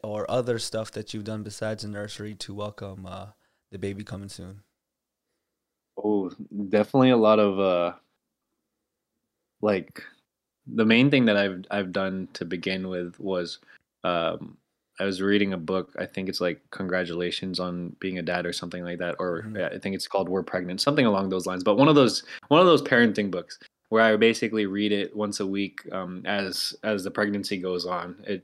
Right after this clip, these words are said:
Speaker 2: it goes and tells me, like,
Speaker 1: Oh, like, the
Speaker 2: how the baby's
Speaker 1: timeline?
Speaker 2: doing. Yeah, yeah.
Speaker 1: Okay,
Speaker 2: It
Speaker 1: yeah.
Speaker 2: basically gives you a timeline of, like, what the baby is up to that week or, like,
Speaker 1: Mm-hmm.
Speaker 2: how big they are, stuff like that. So that's,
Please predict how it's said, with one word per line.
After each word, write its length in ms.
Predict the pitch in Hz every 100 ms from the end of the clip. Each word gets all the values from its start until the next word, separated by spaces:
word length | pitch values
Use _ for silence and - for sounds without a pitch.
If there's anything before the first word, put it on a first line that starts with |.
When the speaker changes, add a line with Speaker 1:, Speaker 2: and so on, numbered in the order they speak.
| -
Speaker 2:
it 140 | 98
goes 340 | 92 98 95 92
and 140 | 101
tells 220 | 107 95
me, 100 | 98
like, 200 | 95 92 _ -
Speaker 1:
Oh, 100 | -
like, 140 | 127 117
the 80 |
Speaker 2:
how 160 | 120 113
the 60 | 131
baby's 340 | 107 - 98
Speaker 1:
timeline? 40 |
Speaker 2:
doing. 320 | 104 107 104 -
Yeah, 320 | 113 117 110
yeah. 80 | 104
Speaker 1:
Okay, 260 | 101 98 107
Speaker 2:
It 40 |
Speaker 1:
yeah. 40 |
Speaker 2:
basically 340 | 117 113 110 107
gives 160 | 107 101
you 60 |
a 40 | 95
timeline 500 | - 104 101 98 98
of, 80 | 95
like, 140 | 90
what 220 | 101 98 95
the 60 |
baby 280 | 90 92 92
is 80 | 87
up 140 | 90 -
to 120 | 98
that 180 | 85 85
week 180 | 90 117
or, 80 | 90
like, 160 | 104
Speaker 1:
Mm-hmm. 0 |
Speaker 2:
how 160 | 104 92
big 240 | 87 87
they 140 | 87 87
are, 160 | 82 82
stuff 260 | - 92
like 120 | 85
that. 180 | 85 71
So 80 | -
that's, 220 | 127 135